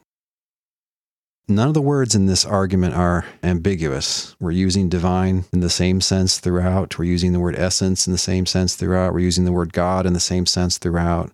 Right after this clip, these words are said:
et cetera. There's no funny business with the terminology here.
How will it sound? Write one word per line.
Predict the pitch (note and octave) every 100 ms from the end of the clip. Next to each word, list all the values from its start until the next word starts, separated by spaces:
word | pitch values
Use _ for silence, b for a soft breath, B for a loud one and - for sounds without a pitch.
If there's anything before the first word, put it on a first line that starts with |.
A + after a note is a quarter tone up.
| _
et | G#2+
cetera. | A#2+ G#2+ F2+
There's | F#2 F#2
no | A#2+ C3 A#2 -
funny | B2 C3+
business | F#2+ F2+ F#2 -
with | F2+
the | F2+
terminology | - F#2+ F2 F2+ G2+ E2+ D2
here. | D#2 D2